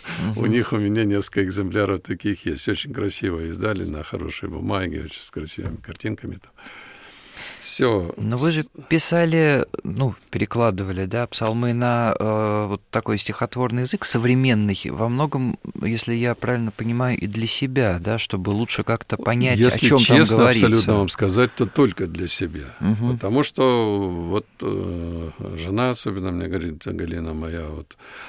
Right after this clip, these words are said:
Speaker 2: объясни мне, вот, что это значит, а это что значит?» Мы к Филарету вот пошли, к своему духовнику. Он тоже говорит: «Я сам не понимаю многое вот в этих местах», но говорит: «Ну, читайте, читайте».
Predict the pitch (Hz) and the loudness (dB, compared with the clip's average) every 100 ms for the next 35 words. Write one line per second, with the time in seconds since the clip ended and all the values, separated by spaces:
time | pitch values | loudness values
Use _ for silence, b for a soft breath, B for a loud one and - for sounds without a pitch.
0 | B 107 117 135 - 156 147 117 113 110 | B -4 0 0 2 4 6 4 2 2
1 | 101 - - 123 117 92 104 90 98 95 | 0 -4 0 2 2 0 -2 -2 -2 -2
2 | - - 95 107 - 92 - 95 82 85 | -6 -2 0 0 0 -6 -4 -6 -6 -6
3 | 85 - - 104 123 127 - 120 113 98 | -8 -10 -8 -2 -2 -2 -2 2 2 2
4 | 98 98 90 90 - - 92 - 90 85 | 0 -2 -4 -6 -8 -10 -8 -8 -8 -10
5 | - 95 82 85 80 87 - 95 87 90 | -12 -10 -8 -8 -8 -8 -8 -6 -6 -6
6 | 110 131 123 110 101 92 98 92 85 110 | -4 -4 -2 -4 -2 -2 0 -2 -4 -4
7 | 104 B B B B B - 131 120 107 | -4 B B B B B -4 0 0 0
8 | 90 101 95 87 82 82 85 85 80 85 | -2 -2 -2 -2 -4 -4 -4 -6 -6 -6
9 | 78 78 80 - 90 87 90 - 101 95 | -6 -8 -12 -10 -8 -8 -10 -6 -6 -4
10 | - 131 - 131 120 131 127 117 - 120 | 0 0 0 -6 -2 -2 -2 -2 -2 -2
11 | 113 107 104 - - 156 143 90 - 87 | -2 -6 -8 -8 -2 0 2 0 -6 -12
12 | 92 - - - - 92 - - | -14 -12 -12 -8 -6 -6 -8 -20